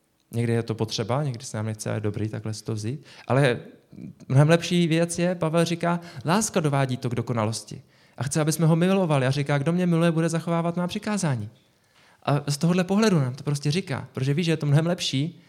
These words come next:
než prostě, když dal zákon Izraelcům prostě ve staré smlouvě, kde to bylo natvrdo, "Hej, dělejte tohle. A bude se vám dařit, nedělejte to, bude to špatný."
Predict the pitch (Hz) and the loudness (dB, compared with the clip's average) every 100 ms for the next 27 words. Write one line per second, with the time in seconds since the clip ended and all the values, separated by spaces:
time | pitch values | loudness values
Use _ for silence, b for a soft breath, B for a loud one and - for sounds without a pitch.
0 | B B B B 123 135 139 - - - | B B B B -2 2 2 2 -4 -4
1 | 135 131 147 143 139 135 143 143 120 143 | -4 0 0 2 0 2 2 2 2 0
2 | 156 160 139 117 120 117 - 123 113 110 | 0 0 -2 0 0 0 -2 -4 -4 -4
3 | 120 117 120 143 185 202 127 - - b | -6 -4 -4 -2 0 2 0 -2 -12 b
4 | b b - 110 113 113 127 127 131 135 | b b -6 -4 -2 -2 2 2 2 0
5 | 156 - 151 117 139 147 147 147 185 156 | -2 -2 -2 0 0 0 -2 -2 -4 -4
6 | 104 - _ _ _ _ _ - 156 110 | -4 -8 _ _ _ _ _ -18 -8 -4
7 | 110 107 110 - 117 123 156 156 131 139 | -4 -4 -6 -6 -4 -4 -4 -4 -2 -2
8 | 135 143 135 135 123 120 123 - 113 - | -2 -2 -4 -4 -6 -6 -8 -6 -8 -8